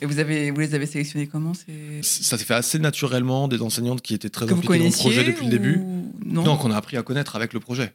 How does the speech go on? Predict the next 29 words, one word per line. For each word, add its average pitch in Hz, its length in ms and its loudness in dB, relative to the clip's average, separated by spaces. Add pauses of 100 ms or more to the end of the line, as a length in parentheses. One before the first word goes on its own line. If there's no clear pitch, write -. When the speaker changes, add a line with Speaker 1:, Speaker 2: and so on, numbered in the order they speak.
Speaker 1:
D'accord. 240 320 -6 (160)
Speaker 2:
Donc, 107 120 -4
qui 127 120 -2
ont 120 80 0
suivi 131 240 -4
le 127 60 -8
projet, 135 380 -2
qui - 100 -6
se - 60 -4
sont 127 120 -2
impliquées, 135 460 -2
qui 143 160 -10
ont 120 60 -4
beaucoup 117 320 -8
fait 117 160 -4
de - 60 -12
questions-réponses, 123 680 -6
qui 131 100 -10
nous 117 180 -6
ont 117 80 0
aidés 120 280 0
dans 117 100 -2
les 107 80 -4
focus 127 340 -10
group, 135 260 -4
en 113 80 -8
co-construction, 127 680 -6
et - 20 -6
cetera, 131 380 -6